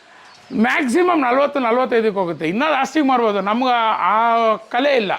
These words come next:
ಕಲೆ ಬೇಕು. ಒಳ್ಳೆ ಪದಾರ್ಥ ಒಳ್ಳೆ ರೇಟಿಗೆ ಮಾರೋಕ್ಕೆ ನನಗಿಲ್ಲ. ನನಗೆ ಮೂವತ್ತಕ್ಕೆ ಹೋದ್ರೂ ಲಾಭನೇ.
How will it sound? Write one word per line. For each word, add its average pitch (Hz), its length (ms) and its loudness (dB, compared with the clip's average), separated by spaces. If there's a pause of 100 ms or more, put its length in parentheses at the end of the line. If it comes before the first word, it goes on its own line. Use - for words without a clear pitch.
(200)
ಕಲೆ 262 260 0
ಬೇಕು. 202 420 -4
ಒಳ್ಳೆ 190 240 -2
ಪದಾರ್ಥ 220 360 -2
ಒಳ್ಳೆ 208 260 2
ರೇಟಿಗೆ 202 260 -2
ಮಾರೋಕ್ಕೆ 156 280 -4
ನನಗಿಲ್ಲ. 233 640 -2 (480)
ನನಗೆ 226 220 0
ಮೂವತ್ತಕ್ಕೆ 285 480 2
ಹೋದ್ರೂ 262 200 -2
ಲಾಭನೇ. 196 380 -2